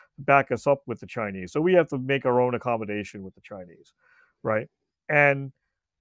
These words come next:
I guess you could argue, you know, the U S doesn't have firm defense commitments with Taiwan in the way that it does, for example, with Japan. So I guess you could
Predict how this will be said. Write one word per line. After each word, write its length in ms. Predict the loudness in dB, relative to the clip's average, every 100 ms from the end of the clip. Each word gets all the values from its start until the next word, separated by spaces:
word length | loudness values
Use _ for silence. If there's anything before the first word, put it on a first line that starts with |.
| _ _
I 120 | 0 4
guess 300 | 6 4 2
you 80 |
could 140 | 0 4
argue, 300 | 4 4 0
you 40 |
know, 200 | 0 0
the 140 | -2 -2
U 180 | 0
S 100 | 0
doesn't 300 | -2 -6 -6
have 340 | -8 -6 -6 -8
firm 560 | -12 -4 -2 0 -4
defense 400 | -6 -10 -10 -10
commitments 640 | -8 -8 -8 -12 -14 -14 -12
with 140 | -10
Taiwan 420 | -4 -2 0 0
in 60 | 0
the 60 | 0
way 160 | 0
that 100 | 0
it 60 | -2
does, 200 | -2 -2
for 140 | -4
example, 380 | -4 -4 -6 -10 -6
with 240 | -4 -4 -6
Japan. 500 | -6 -2 -2 -4 -12 _ _ _
So 200 | 2 4
I 80 | 6
guess 320 | 6 4 4
you 80 | -6
could 300 | -4 -6